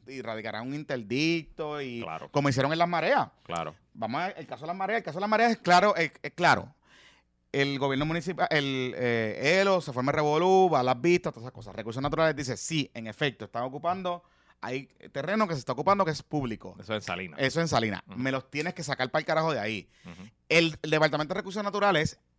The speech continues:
Speaker 1: legalmente
Speaker 2: Vaya, bueno,
Speaker 1: lo
Speaker 2: no fue, lo fue Mariana Mo-,
Speaker 1: Mariano Nogales, Mariano Nogales, y después Elo y el revolú. Pero
Speaker 2: Ajá.
Speaker 1: el Departamento de Recursos Naturales cogió y fue al tribunal y le dijo, "Tribunal, mire, esa área que está ahí,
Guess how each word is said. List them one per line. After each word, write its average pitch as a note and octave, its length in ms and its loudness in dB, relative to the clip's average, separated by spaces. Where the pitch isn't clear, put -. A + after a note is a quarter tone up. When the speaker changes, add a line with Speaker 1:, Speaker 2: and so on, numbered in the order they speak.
Speaker 1:
legalmente D3+ 640 2
Speaker 2:
Vaya, - 20 4
bueno, C3 180 6
Speaker 1:
lo A#2 60 2
Speaker 2:
no A2+ 60 -2
fue, G#2 260 -2
lo F#2 80 -4
fue F2 120 -8
Mariana F2+ 340 -6
Mo-, D2+ 400 -12
Speaker 1:
Mariano E3+ 400 2
Nogales, E3 320 8
Mariano C3 240 4
Nogales, F#3+ 240 6
y E3 40 2
después D3+ 260 0
Elo F#3+ 260 4
y E3 40 2
el C#3 220 -4
revolú. A#2+ 260 -2
Pero C3+ 180 -2
Speaker 2:
Ajá. - 80 -14
Speaker 1:
el C3+ 80 -10
Departamento C#3+ 440 -2
de C3 60 -2
Recursos F#3 220 -4
Naturales G3+ 360 2
cogió F3+ 440 4
y C#3+ 100 -4
fue C3+ 160 -2
al D3 80 -4
tribunal F3+ 400 0
y D#3+ 40 -2
le D3 100 -2
dijo, D3+ 200 -2
"Tribunal, D3 600 2
mire, D3 320 0
esa F#3 380 6
área A3 120 8
que G#3+ 80 4
está A3 200 6
ahí, C#3 340 4